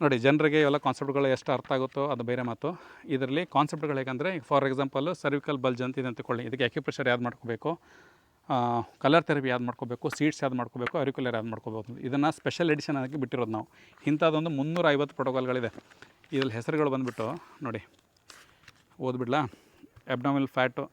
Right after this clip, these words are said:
ಹೇಗಂದ್ರೂ ವಿಡಿಯೋ ಇದೆ ಬಿಡಿ, ಆ, ಓದು, ಓದ್ ನೋಡಿ. ಅಬ್ಡೋಮಿನಲ್, ಆ, ಇದು, ಇದು, ಇದು ಏನು ಆ್ಯಸಿಡಿಟಿ, ಆ, ಏನು ಮತ್ತು ಅಡೆನಾಯ್ಡ್ಸು, ಆಲ್ಕೋಹಾಲು,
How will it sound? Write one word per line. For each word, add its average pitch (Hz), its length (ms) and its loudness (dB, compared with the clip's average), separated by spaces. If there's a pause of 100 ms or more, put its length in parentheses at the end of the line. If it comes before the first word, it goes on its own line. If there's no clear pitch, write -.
ಹೇಗಂದ್ರೂ 131 360 -2
ವಿಡಿಯೋ 127 200 2
ಇದೆ 123 80 2
ಬಿಡಿ, 117 160 -4 (200)
ಆ, - 60 -10
ಓದು, 117 340 -6
ಓದ್ 120 160 -8
ನೋಡಿ. 117 240 -2 (540)
ಅಬ್ಡೋಮಿನಲ್, 131 480 2
ಆ, 123 220 2
ಇದು, 120 360 -2
ಇದು, 123 300 -2 (360)
ಇದು 120 260 -2 (220)
ಏನು 120 280 -4
ಆ್ಯಸಿಡಿಟಿ, 120 560 -6
ಆ, - 580 -16
ಏನು 127 100 -6
ಮತ್ತು 117 400 -6
ಅಡೆನಾಯ್ಡ್ಸು, 120 720 -4
ಆಲ್ಕೋಹಾಲು, 117 500 -2